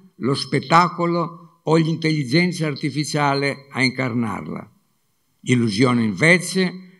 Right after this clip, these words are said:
lega la rappresentazione alla realtà, indirizza il desiderio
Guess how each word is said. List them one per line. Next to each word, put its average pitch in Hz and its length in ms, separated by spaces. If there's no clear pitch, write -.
lega 156 440
la 143 120
rappresentazione 135 840
alla 120 220
realtà, 160 880
indirizza 156 680
il 143 120
desiderio 127 1000